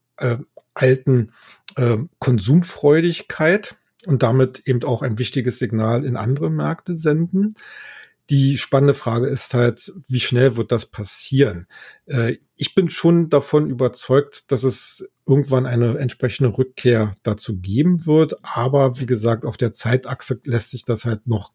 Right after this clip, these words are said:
kaum bestimmen. Ähm, eine weitere Branche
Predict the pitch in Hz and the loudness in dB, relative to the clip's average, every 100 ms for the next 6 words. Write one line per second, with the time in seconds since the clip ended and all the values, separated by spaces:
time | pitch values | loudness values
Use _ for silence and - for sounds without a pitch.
0 | _ - - 113 120 107 - 107 92 - | _ -10 -2 2 2 0 -2 -4 -4 -8
1 | - - - - _ _ - 135 139 147 | -18 -18 -18 -20 _ _ -4 0 2 2
2 | 160 - - 139 117 143 196 208 160 151 | 0 -4 -2 0 2 2 2 0 0 -2
3 | 180 196 202 | 0 0 -2